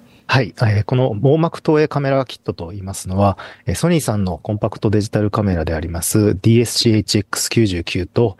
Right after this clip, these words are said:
えー、弊社、あ、キューディレーザーが作りました網膜投影型のビューファインダー、レティッサネオビューワーというもの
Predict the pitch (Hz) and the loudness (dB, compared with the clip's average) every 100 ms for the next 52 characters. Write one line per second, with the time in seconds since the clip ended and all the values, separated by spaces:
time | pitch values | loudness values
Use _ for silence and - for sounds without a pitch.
0 | - - - - - 143 - 92 - - | -12 -16 -10 -2 2 2 2 0 -2 -4
1 | 98 95 - 120 123 127 120 110 95 98 | -6 -4 -2 2 4 4 2 0 0 0
2 | 95 - 92 92 92 - 92 104 139 175 | -2 -6 -6 -4 -6 -6 -4 -2 0 0
3 | - 180 165 156 151 147 143 95 131 139 | -2 2 4 2 0 -2 -2 0 0 2
4 | 139 131 104 82 78 - _ _ - 107 | 0 0 -2 -4 -6 -12 _ _ -2 -2
5 | - 165 - - 151 123 131 156 160 175 | 2 -2 -2 -2 -2 0 0 2 2 4
6 | 160 113 87 85 90 87 87 80 76 | 4 4 0 -4 -6 -6 -6 -8 -10